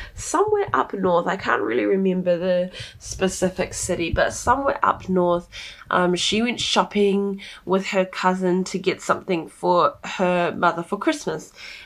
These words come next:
And, um, she was walking around the store, and the shop assistant, um, you know, was following her and obviously thinking that she, um,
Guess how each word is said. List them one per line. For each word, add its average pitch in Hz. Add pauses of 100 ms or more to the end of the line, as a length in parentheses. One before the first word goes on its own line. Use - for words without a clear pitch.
(160)
And, 196
um, 180 (500)
she 202 (800)
was 196
walking 247
around 214
the 214
store, 190
and 170 (120)
the 196
shop 196
assistant, 196 (500)
um, 170 (1040)
you 208
know, 175
was 175
following 190
her 190
and 170
obviously 196
thinking 175
that -
she, 170 (600)
um, 165